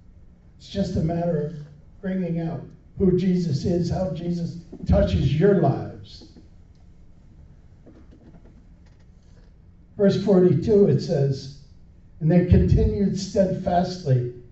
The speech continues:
in the apostles' doctrine and fellowship, in the breaking of bread and prayers."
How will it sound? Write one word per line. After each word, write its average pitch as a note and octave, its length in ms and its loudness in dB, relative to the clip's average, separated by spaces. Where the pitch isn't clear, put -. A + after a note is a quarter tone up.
in D3 80 0
the D#3 120 4
apostles' E3 640 2
doctrine C3+ 760 -2
and C3+ 180 8
fellowship, F3 580 2
in C3+ 100 0
the C3+ 80 6
breaking F3 460 4
of D3+ 160 -4
bread E3 300 4
and - 280 -2
prayers." - 460 -8